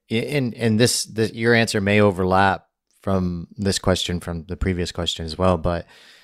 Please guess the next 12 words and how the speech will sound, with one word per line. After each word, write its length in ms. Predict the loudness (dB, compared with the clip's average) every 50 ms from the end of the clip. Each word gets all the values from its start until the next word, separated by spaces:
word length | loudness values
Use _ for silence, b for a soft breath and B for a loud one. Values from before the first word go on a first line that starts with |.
| b b _
the 200 | -8 -2 2 4
idea 440 | 4 4 2 2 2 4 4 4 4
of 200 | 2 0 -4 -2 2
that 260 | 2 2 2 2 0
for 100 | -4 -4
so 160 | 0 0 2
many 180 | 2 2 2 2
people 520 | 0 -2 -2 0 2 2 4 2 2 2
is 240 | 0 -4 -4 -4 -4
just 260 | -4 -4 -2 -2 -2
seems 300 | 0 0 0 2 2 0
so, 340 | 2 2 2 2 2 -2